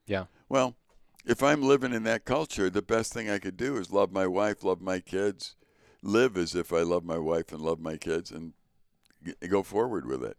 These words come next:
Speaker 1: Absolutely.
Speaker 2: Um, so if I'm advising young children today, I'm saying, you know, enjoy who God made you to be. If you're a, a, a young boy, enjoy being a boy.
Speaker 1: Mm-hmm.
Speaker 2: Enjoy being a boy.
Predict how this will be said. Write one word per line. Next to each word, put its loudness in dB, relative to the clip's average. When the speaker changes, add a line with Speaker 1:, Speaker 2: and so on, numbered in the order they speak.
Speaker 1:
Absolutely. -10
Speaker 2:
Um, -6
so 4
if 2
I'm 4
advising 2
young -2
children -4
today, 0
I'm -8
saying, -6
you -8
know, -2
enjoy 0
who -8
God 0
made -6
you -10
to -6
be. -6
If -2
you're 4
a, 4
a, 6
a 0
young 0
boy, 0
enjoy -2
being -4
a -4
boy. -8
Speaker 1:
Mm-hmm. -14
Speaker 2:
Enjoy 0
being -6
a -8
boy. -8